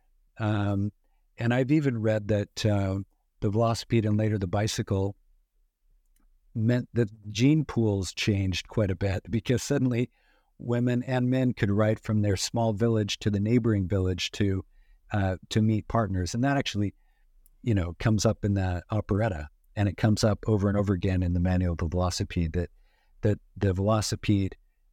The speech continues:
is tied in with romantic relationships. But to go back to the, the point, women are given mo-, mobility. There's this idea that women of different social classes can now have access to, to, to, uh, freedom of movement. They don't,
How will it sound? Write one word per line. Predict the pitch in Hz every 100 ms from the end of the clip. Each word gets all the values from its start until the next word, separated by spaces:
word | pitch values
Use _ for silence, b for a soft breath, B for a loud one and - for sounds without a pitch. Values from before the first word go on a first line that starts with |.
| _ -
is | 107 -
tied | - 107 101
in | 104 101
with | 98 95 -
romantic | 104 95 101 98 104 -
relationships. | 95 92 95 - 87 90 82 - - _ _ - _ -
But | 143 - _ - _ -
to |
go | -
back | 143 147
to | -
the, | 113 107 101 107
the | 110
point, | - 135 110
women | 113 135 135
are | 117
given | 120 113 117 110 113
mo-, | 107 98
mobility. | 117 107 120 127 127 127 127 _ _ -
There's | 117 104
this | 120 -
idea | 113 107 123 123
that | 107
women | 117 117 110
of | 90
different | 120 - -
social | - 117 - 127
classes | - 113 - 120 110
can | - 107
now | 104
have | 101 98
access | 98 101 - 98 -
to, | - 98 92 - _ _ _ -
to, | - 101 104 _ _
to, | - 101 98 95 -
uh, | 98 90
freedom | - 117 120 110
of | 95
movement. | 98 101 113 120 107
They |
don't, | 101 104